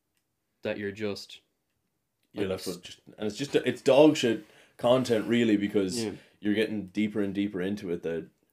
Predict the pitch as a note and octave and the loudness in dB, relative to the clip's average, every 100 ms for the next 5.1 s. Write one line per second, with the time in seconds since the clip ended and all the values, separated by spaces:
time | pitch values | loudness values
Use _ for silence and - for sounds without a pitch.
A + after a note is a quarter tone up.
0 | _ B2+ G#2+ G2+ F2 E2+ F#2+ G2+ G#2+ G2 | _ -2 0 2 0 -2 -2 -2 -2 -6
1 | F2+ - _ _ _ - - - _ _ | -8 -14 _ _ _ -12 -12 -14 _ _
2 | _ A#2 A2 - A#2+ A#2 G#2 G#2 G2+ G2 | _ -6 -6 -4 2 2 4 2 2 0
3 | G2+ G2 F#2 F#2 F#2+ F#2+ F2+ F2+ F2+ F2+ | -4 -4 -6 -4 -4 -4 -6 -10 -8 -6
4 | G2+ F#2 F2+ F#2 F2+ F#2 F#2 F2+ F2+ E2+ | -6 -4 -6 -6 -6 -6 -6 -6 -8 -10